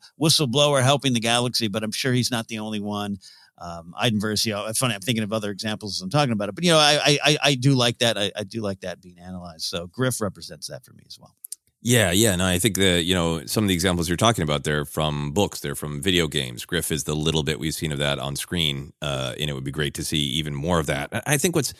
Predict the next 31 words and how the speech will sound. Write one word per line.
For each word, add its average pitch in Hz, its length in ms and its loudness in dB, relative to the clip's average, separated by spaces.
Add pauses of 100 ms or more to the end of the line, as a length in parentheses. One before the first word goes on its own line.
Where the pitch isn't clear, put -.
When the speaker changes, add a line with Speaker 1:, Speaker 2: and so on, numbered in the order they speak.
(380)
Speaker 2:
you 120 120 4
know, 110 120 6
Bodhi's 135 420 6
fascinating 101 480 2
because 82 380 0
he 82 500 2
is 76 160 -2
making 85 340 2
this 80 140 0
pivot 80 380 2 (180)
in 98 120 2
the 82 80 0
moment. 73 420 -2 (200)
But 82 200 -6 (120)
Speaker 1:
Mm-hmm. 98 280 -8
Speaker 2:
Griff 107 300 2
has 95 160 0
clearly, 92 560 4
it's 73 180 -2
been 101 220 2
a 110 80 4
while, 76 520 2
and - 80 -6
he's 98 120 0
still 127 180 2
holding 110 260 4
on 110 180 4
to 107 100 -2
some 110 180 -2
of 98 80 0
that 98 180 2